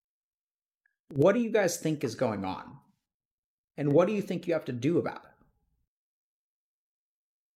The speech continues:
And, and just explore that with them, which is gonna be a really confusing question. Like, I had a two and a half hour conversation with my mom the other day about, like, some really basic stuff about, like,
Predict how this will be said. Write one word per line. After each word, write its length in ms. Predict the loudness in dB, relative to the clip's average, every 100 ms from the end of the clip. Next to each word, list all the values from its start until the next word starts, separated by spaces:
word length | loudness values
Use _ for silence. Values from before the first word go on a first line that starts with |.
| _ _ _ _ _ _ _ _ _ _ _
And, 200 | -4 -2 2
and 180 | 2
just 240 | 2 -2 0
explore 480 | -2 -2 2 4 8
that 220 | 8 6
with 100 | 4
them, 140 | 2
which 120 | 0
is 120 | -2 -2
gonna 140 | 0
be 100 | 0
a 40 |
really 240 | 0 0 -2
confusing 520 | -2 -4 -4 -4 -4
question. 320 | -4 -6 -8 -18 -20 _ _ _ _ _ _ _ _ _ _ _ -20 -20 -20 _ _ 0
Like, 140 | 2 6
I 80 |
had 120 | 6 6
a 60 |
two 180 | 4 0
and 80 | 2
a 40 |
half 200 | 0 2
hour 160 | 2 2
conversation 520 | 0 -4 -2 -4 -4
with 120 | -6
my 100 | -6
mom 280 | -4 -4 -4
the 100 | -6
other 100 | -6
day 200 | -6 -6
about, 240 | -4 -6
like, 120 | -8 -6
some 160 | -4
really 220 | -2 -2
basic 400 | -2 0 0 -2
stuff 320 | -4 -4 -4 -4
about, 240 | -4 -4
like, 240 | -6 -12